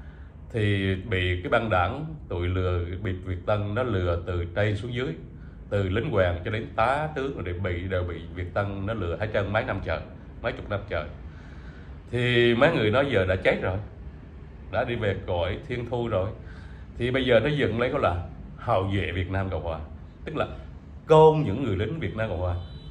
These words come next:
để nó lừa cha xong rồi, nó lừa mẹ xong rồi, bây giờ nó lừa con luôn. Đó, đó là hậu vệ Việt Nam Cộng Hòa, nó đặt lên để nó dựng lên, nó đưa một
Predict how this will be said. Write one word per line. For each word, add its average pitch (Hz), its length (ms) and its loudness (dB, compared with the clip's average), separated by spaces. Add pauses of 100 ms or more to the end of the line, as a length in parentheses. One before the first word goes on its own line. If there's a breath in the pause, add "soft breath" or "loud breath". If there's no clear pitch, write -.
(100)
để 160 340 6
nó 196 80 2
lừa 147 240 8
cha 160 200 10
xong 160 220 4
rồi, 143 180 6 (300)
nó 170 80 0
lừa 147 180 6
mẹ 120 220 6
xong 147 120 2
rồi, 135 100 2
bây 151 100 -2
giờ 135 120 2
nó 160 80 0
lừa 135 240 0
con 156 220 6
luôn. 156 200 0 (600)
Đó, 151 220 -2 (320 loud breath)
đó 160 140 2
là 139 120 4
hậu 101 220 2
vệ 104 180 0
Việt 107 120 -4
Nam 120 100 0
Cộng 110 80 -2
Hòa, 107 100 2
nó 110 320 0 (180)
đặt 127 220 2
lên 131 160 2 (400 loud breath)
để 147 280 4
nó 185 40 0
dựng 127 240 0
lên, 123 320 -2 (200)
nó 127 120 0
đưa 143 160 -2
một 107 120 -2